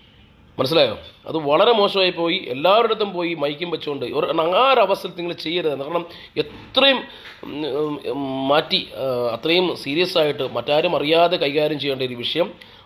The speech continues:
മാധ്യമപ്രവർത്തനം എന്ന് പറയുന്നത് നാറിത്തരമല്ല എന്ന് മനസ്സിലാക്കുക. പ്രിയപ്പെട്ടവരെ, നിങ്ങളിത് മനസ്സിലാക്കുക.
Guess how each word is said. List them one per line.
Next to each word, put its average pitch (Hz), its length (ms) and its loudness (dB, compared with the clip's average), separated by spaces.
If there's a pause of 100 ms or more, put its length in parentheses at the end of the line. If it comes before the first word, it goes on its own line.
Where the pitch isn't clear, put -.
(180)
മാധ്യമപ്രവർത്തനം 175 960 2
എന്ന് 143 200 -6
പറയുന്നത് 123 340 -4 (140)
നാറിത്തരമല്ല 151 720 2 (180)
എന്ന് 127 180 -2
മനസ്സിലാക്കുക. 107 480 -10 (680)
പ്രിയപ്പെട്ടവരെ, 160 540 4 (100)
നിങ്ങളിത് 147 320 -2 (220)
മനസ്സിലാക്കുക. 131 480 -4